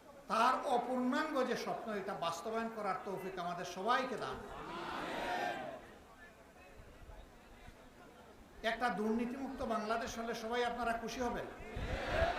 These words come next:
কেউ আছে যে নারাজ হবে, যে ঘুষখোর, সেও চায় না আর এক জায়গায় গিয়ে সে ঘুষ দেবে। তার মানে ঘুষ খেতাইলে সেও ভয় পায় কিংবা ঘৃণা করে।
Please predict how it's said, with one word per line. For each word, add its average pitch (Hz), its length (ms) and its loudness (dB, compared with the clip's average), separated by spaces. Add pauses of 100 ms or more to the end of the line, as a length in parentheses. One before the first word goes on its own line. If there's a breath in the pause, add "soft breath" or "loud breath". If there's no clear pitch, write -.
(800)
কেউ 233 180 6
আছে 247 300 6
যে 233 140 2
নারাজ 226 380 4
হবে, 214 220 2 (1400)
যে 240 200 8
ঘুষখোর, 262 520 2
সেও 254 340 6
চায় 269 260 6
না 262 100 2
আর 247 240 6
এক 254 160 2
জায়গায় 240 320 4
গিয়ে 233 120 2
সে 226 160 2
ঘুষ 190 200 2
দেবে। - 280 -2 (1700)
তার 240 140 8
মানে 262 200 8
ঘুষ 269 280 2
খেতাইলে 262 380 2
সেও 247 260 4
ভয় 247 320 8
পায় 233 200 6
কিংবা 214 200 4
ঘৃণা 208 380 4
করে। 156 140 0